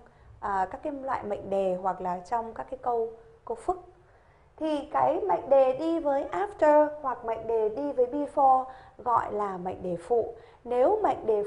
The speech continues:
phụ đứng trước thì chúng ta ngăn cách bởi một dấu phẩy. Còn nếu mệnh đề phụ đứng ở sau thì chúng ta không cần phải có dấu phẩy ở đây, đúng không ạ? Đấy.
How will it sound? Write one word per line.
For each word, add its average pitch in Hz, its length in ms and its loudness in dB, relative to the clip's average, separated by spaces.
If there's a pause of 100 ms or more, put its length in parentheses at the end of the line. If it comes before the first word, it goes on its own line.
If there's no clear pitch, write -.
phụ 285 220 2 (200)
đứng 233 280 -2
trước 392 260 0 (100)
thì - 180 -6
chúng 208 180 -16
ta 254 260 -10 (180)
ngăn 254 260 -10
cách 302 260 -4
bởi 208 160 -4
một 170 140 -10
dấu 180 200 -8
phẩy. 202 320 -4 (340)
Còn 208 260 -2
nếu 190 220 -4
mệnh 277 300 -6
đề 180 140 -6 (100)
phụ 233 240 -4
đứng 208 160 -12
ở 285 140 -8
sau 262 360 -8 (220)
thì 226 400 -4
chúng 214 200 -14
ta 226 180 -10
không 226 340 -8
cần 196 280 -12
phải 160 140 -14
có 165 100 -12 (100)
dấu 208 120 -8
phẩy 226 180 -4
ở 175 140 -10
đây, 208 240 -2
đúng 196 120 -12
không - 20 -8
ạ? 233 80 -8 (1400)
Đấy. 208 140 -18